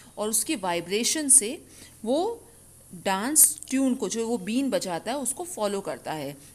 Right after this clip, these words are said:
The movement seems like dance to us, यानी कि जब वो अपना सर हिलाता है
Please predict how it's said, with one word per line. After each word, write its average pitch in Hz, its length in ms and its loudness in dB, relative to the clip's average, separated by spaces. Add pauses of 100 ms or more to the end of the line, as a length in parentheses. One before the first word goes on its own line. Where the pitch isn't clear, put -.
The 190 100 0
movement 285 520 2
seems 254 300 0
like 226 260 -2
dance 185 380 -2
to 156 80 -8
us, 147 360 0
यानी 185 220 -4
कि 269 120 -6
जब 220 220 -6
वो 247 120 -4
अपना 247 180 -6
सर 240 280 4
हिलाता 190 420 -4
है 175 260 -4